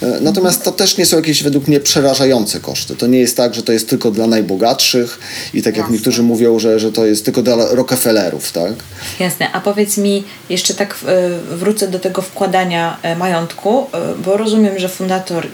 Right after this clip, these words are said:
Speaker 2: tak jak mówiłeś, jest neutralny podatkowo, a jeżeli inni członkowie rodziny również wkładają do tej fundacji swój majątek, to też to będzie dla nich, czy tylko dla, e, neutralne podatkowo?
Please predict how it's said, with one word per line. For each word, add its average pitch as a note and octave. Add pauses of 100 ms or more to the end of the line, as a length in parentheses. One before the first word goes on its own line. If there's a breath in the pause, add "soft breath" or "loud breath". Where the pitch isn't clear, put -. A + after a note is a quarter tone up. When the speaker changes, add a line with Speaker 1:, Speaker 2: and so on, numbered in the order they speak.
Speaker 2:
tak E3+
jak F3
mówiłeś, D#3+
jest -
neutralny E3+
podatkowo, E3
a F3+
jeżeli F#3
inni F#3+
członkowie E3+
rodziny E3 (560 loud breath)
również F#3
wkładają D#3+
do D#3+
tej E3
fundacji D#3+ (200)
swój -
majątek, D#3+
to F3+
też F3
to E3+
będzie D#3+
dla D#3+
nich, A#3
czy -
tylko G#3+
dla, G3+
e, E3+
neutralne F#3+
podatkowo? A#3